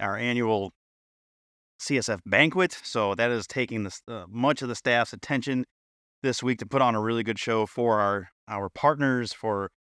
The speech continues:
our members, and, uh, just have a really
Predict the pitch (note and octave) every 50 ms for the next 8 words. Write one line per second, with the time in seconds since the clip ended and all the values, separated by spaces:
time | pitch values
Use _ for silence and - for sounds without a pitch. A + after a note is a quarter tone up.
0 | - G2+ F#2+ F2+ F#2+ A2 C3 C#3 B2+ B2+ B2+ B2 A#2 G#2 - - _ _ _ _
1 | _ _ _ _ - A2+ G#2 G#2 G2+ G#2 G2+ G2 F#2+ G#2+ G#2+ - A#2+ A2 G2+ G2+
2 | G#2+ G#2+ A2 G#2+ G#2 G2 F#2+